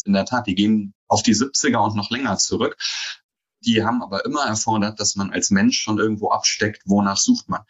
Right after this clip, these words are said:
Weil diese Datenmengen für Menschen gar nicht ergebnisoffen analysierbar sind. Da würde man Jahre dran arbeiten, das würde kein Schwein, äh,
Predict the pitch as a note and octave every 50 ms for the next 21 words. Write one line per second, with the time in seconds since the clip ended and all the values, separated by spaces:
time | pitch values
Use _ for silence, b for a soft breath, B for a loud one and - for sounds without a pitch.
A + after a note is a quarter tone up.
0 | B B B B - G2+ G2 G2 G2 F#2+ G#2+ G2+ A2 G#2+ A#2 B2 - - A2+ G#2+
1 | G#2+ G#2 G#2 G#2 G2+ G2+ - G2 F2 E2+ F2+ G#2 B2 B2+ - G#2+ G#2 G#2 B B
2 | B B B B G#2+ G#2 G#2+ A2 A#2 G#2+ G#2+ G#2 - - G#2 F2 A2 A2+ A2+ -
3 | G2 - - - G#2 - - G2+ F#2+ F#2+ F#2 F#2 F2 F2+ F#2 G2+ A#2+ A2+ G#2 F#2
4 | F2 - F2 E2+ - G2 F2 F#2 G#2 G#2+ G2+ F#2+ F#2+ F#2+ F#2+ G#2+ A2 B2 A#2+ A#2
5 | A2+ - G#2+ G2+ G2 G#2 A2+ A#2 A2 - G#2+ G#2 G2 F#2+ G2+ G#2+ G2+ G2 - G#2+
6 | G#2 G2+ - - G2+ G2 G#2+ A2 A2+ A2 G#2 - - G2+ G2+ G2+